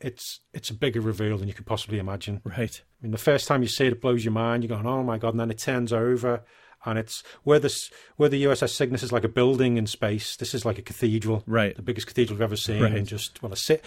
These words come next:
Speaker 1: it's almost like a city, isn't it, in space?
Speaker 2: It's, I was just gonna say, I think of it, I've always thought of it as more of, like, a city
Speaker 1: Yeah.
Speaker 2: in space.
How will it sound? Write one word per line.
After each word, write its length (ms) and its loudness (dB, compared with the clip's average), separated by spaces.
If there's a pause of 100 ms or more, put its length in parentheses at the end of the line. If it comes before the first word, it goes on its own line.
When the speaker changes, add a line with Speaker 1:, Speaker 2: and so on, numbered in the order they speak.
Speaker 1:
it's 100 -6
almost 140 4
like 100 0
a 40 -4
city, 340 0
isn't 140 2
it, 40 0
in 80 -6
space? 220 -4
Speaker 2:
It's, 80 0
I 80 4
was 80 4
just 140 0
gonna 100 2
say, 200 2
I 60 4
think 140 0
of 80 2
it, 100 0
I've 140 2
always 160 4
thought 100 0
of 80 2
it 40 0
as 100 -2
more 120 2
of, 60 0
like, 100 -4
a 40 -4
city 280 -2
Speaker 1:
Yeah. 120 2
Speaker 2:
in 40 -2
space. 400 -10